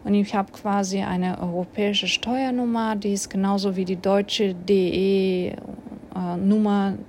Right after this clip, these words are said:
die Umsatzsteuernummer. Hier fängt die eben an mit B G und ist genauso im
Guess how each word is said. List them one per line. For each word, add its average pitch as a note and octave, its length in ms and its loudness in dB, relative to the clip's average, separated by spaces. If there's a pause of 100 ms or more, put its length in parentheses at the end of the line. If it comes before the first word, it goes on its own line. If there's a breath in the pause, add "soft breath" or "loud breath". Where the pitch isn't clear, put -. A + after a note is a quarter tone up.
die F3 500 -4 (100)
Umsatzsteuernummer. F#3+ 800 -2 (400 loud breath)
Hier - 360 2
fängt G3 360 0
die - 120 0
eben F#3+ 220 0
an F#3 220 -2
mit F3 260 -4
B G#3+ 160 6
G G#3 480 4
und F#3 400 -6
ist - 280 -6
genauso F#3 680 -2
im F3 600 -4